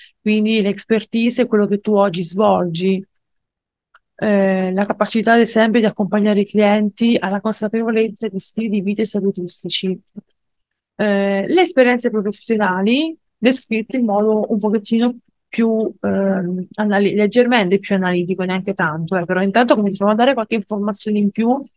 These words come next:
a chi dovrebbe selezionare da curriculum vitae, quindi parliamo anche dei trattamenti e dei massaggi, eh, che si fare. Quindi, mm, un'altra, un'altra novità, un'altra cosa che ho introdotto sui nuovi curricula,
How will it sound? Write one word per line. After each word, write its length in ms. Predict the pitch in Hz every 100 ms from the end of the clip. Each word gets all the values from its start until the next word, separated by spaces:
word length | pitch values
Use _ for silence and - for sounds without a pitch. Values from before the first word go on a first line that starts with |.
| _
a 120 | 202
chi 120 | 220
dovrebbe 320 | 220 202 185 202
selezionare 640 | - 208 202 208 202 208
da 140 | 202
curriculum 540 | 196 190 185 165 185 185
vitae, 300 | 202 190 185
quindi 300 | 208 196 196
parliamo 420 | 196 196 226 226
anche 540 | 185 208 202 233 233 226 - - -
dei 340 | 190 208 214
trattamenti 760 | 196 190 - 208 214 233 - 233
e 60 |
dei 100 | 196
massaggi, 800 | 185 - - 202 170 180 185 185 - _ _ -
eh, 480 | 190 180 175 175 175
che 80 |
si 160 | 196 196
fare. 520 | - 165 170 226 311 _ _ _ _ _ _ _ _ _ -
Quindi, 240 | 269 - 226
mm, 600 | 214 202 202 202 202 202 -
un'altra, 920 | 269 254 277 247 254 247 226 214 208 - _ - -
un'altra 360 | 269 339 370
novità, 340 | 330 294 277 208
un'altra 400 | 214 254 285 269
cosa 360 | 247 208 196
che 80 | 196
ho 40 | 220
introdotto 540 | 214 240 240 202 214
sui 220 | 202 220
nuovi 220 | 233 254
curricula, 500 | 240 233 226 233 226